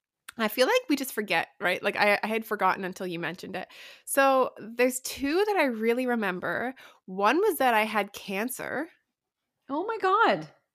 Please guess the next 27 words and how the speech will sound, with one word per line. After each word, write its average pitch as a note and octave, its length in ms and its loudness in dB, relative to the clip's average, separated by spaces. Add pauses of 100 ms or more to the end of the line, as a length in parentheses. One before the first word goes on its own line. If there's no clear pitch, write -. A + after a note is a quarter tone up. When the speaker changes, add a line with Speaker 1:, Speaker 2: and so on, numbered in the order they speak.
(140)
Speaker 1:
Yeah, B3 420 2 (180)
like, A3+ 280 0
it A#3+ 120 0
was A#3 160 -2
pretty F#4 300 0
bad. A3+ 380 8
And, A3+ 240 0 (160)
like, G#3+ 360 -6 (400)
I G#3+ 60 0
don't A3 140 -2
know, F#3+ 100 0
I'm F#3 140 4
a A3+ 40 2
pretty C#4+ 240 0
moly G#3+ 480 0
person. D4+ 640 2
<laughs> - 0 -
So A3+ 360 4 (280)
I A#3 120 0
think C4 240 -2
it D#4+ 100 -2
was, D#4 240 -2
like, A#3+ 280 0
um, G3+ 320 0
melanoma. G#3 800 2
It A#3 140 2
was, C#4+ 160 2